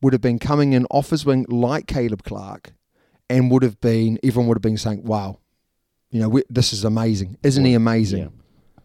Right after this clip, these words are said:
Speaker 2: He is
Speaker 1: So
Speaker 2: amazing.
Speaker 1: my point is, the Razzler Dazzler, I think he's still gonna balls it up.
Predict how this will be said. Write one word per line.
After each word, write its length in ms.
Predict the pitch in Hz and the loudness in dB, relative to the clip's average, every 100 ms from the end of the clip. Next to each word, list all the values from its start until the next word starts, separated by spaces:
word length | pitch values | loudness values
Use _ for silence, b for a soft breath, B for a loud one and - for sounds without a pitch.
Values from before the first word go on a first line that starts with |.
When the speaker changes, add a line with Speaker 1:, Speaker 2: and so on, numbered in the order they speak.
| _ _ _ - | _ _ _ -8
Speaker 2:
He 60 | |
is 40 | 101 | 0
Speaker 1:
So 100 | 117 113 | 2 2
Speaker 2:
amazing. 260 | 80 82 - - | -2 -10 -20 -8
Speaker 1:
my 100 | 127 | -2
point 380 | 127 - 185 196 | -2 2 2 2
is, 420 | 123 120 131 - - _ _ _ - | 0 2 0 -4 -14 _ _ _ -8
the 60 | 113 | 0
Razzler 420 | 135 165 147 120 | 2 2 0 0
Dazzler, 560 | 113 107 98 107 104 110 _ _ _ _ _ _ _ _ - | 2 0 -2 -4 -4 -8 _ _ _ _ _ _ _ _ -4
I 300 | 127 131 131 | 0 2 2
think 260 | - 120 107 | 2 -2 -2
he's 160 | 110 | -4
still 240 | - 123 110 | -2 0 0
gonna 200 | 107 101 | 0 -2
balls 340 | 110 104 101 | 0 0 -2
it 80 | 98 | -8
up. 180 | 85 | -12